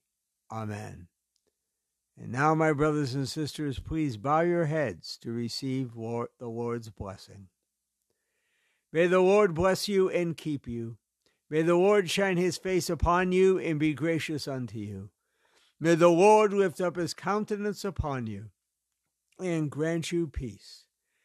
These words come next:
And may Almighty God bless you all, Father, Son, and Holy Spirit. My brothers and sisters, truly go in peace.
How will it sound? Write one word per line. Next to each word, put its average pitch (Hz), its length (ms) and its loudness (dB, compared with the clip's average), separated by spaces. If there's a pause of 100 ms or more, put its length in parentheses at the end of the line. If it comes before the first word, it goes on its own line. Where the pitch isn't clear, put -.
(360)
And 175 200 0
may 190 200 4
Almighty 180 520 2
God 175 560 0
bless 151 400 -4
you 175 200 -6
all, 104 400 -12 (560)
Father, 180 600 2 (280)
Son, 196 640 -2 (180)
and 160 220 -2
Holy 139 400 -2
Spirit. 90 500 -16 (1000)
My 139 140 -6
brothers 180 420 4
and 170 140 0
sisters, 170 560 -4 (240)
truly 214 480 2
go 151 320 0
in 135 200 -2
peace. - 580 -10